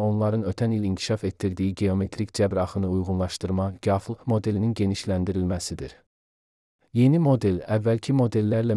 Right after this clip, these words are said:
müqayisədə üç dəfə daha sürətli işləyir və daha yüksək dəqiqliklə zülal dizaynı həyata keçirir.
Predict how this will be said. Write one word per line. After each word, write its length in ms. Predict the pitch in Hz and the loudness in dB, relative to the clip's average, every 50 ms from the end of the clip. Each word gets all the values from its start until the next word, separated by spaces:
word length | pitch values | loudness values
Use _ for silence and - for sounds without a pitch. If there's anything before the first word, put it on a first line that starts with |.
| 104 | 0
müqayisədə 580 | 101 - 101 92 92 92 - - 98 87 98 92 90 | 0 2 2 2 2 0 0 -2 -4 -2 -2 -2 -2
üç 200 | 95 95 - - - | -4 -6 -6 -2 -2
dəfə 240 | - - 110 104 98 | -2 0 0 0 0
daha 160 | 101 95 107 | 0 -2 -2
sürətli 460 | 110 - - 95 95 90 - - 92 | -4 -2 -2 -2 -2 -2 -2 -2 -4
işləyir 500 | 90 - - - 85 80 80 85 82 98 | -4 -4 -4 -4 -4 -2 -2 -2 -2 -2
və 140 | 95 101 98 | -2 -2 0
daha 180 | 104 107 110 139 | 0 0 0 0
yüksək 380 | 143 127 - - - 117 113 - 113 | 0 0 -2 -2 -2 -2 -2 0 0
dəqiqliklə 540 | 104 104 101 - 107 107 107 - 110 104 | 0 0 0 -4 -4 -6 -4 -2 -2 -2
zülal 340 | 101 - 101 98 101 110 110 | -2 -2 -2 0 0 0 0
dizaynı 400 | 107 104 - 104 95 92 95 95 | -2 -4 -4 -2 -2 0 0 -2
həyata 360 | 90 101 92 90 87 - 95 | -2 -2 -2 -2 -2 -2 -4
keçirir. 540 | 87 - - - - - 82 78 67 - - | -6 -4 -6 -6 -6 -6 -8 -8 -8 -10 -14